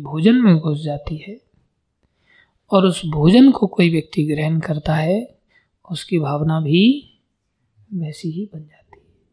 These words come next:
है। ऐसे ही किसी लेखक की भावना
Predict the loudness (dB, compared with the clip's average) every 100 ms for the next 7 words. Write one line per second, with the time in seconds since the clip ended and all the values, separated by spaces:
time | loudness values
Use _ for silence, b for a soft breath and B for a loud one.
0 | _ _ _ _ _ _ _ _ _ _
1 | _ _ _ -2 0 0 -2 0 -2 -4
2 | -6 _ _ _ _ _ _ _ _ _
3 | -2 0 2 0 2 2 2 4 2 4
4 | 4 6 4 6 4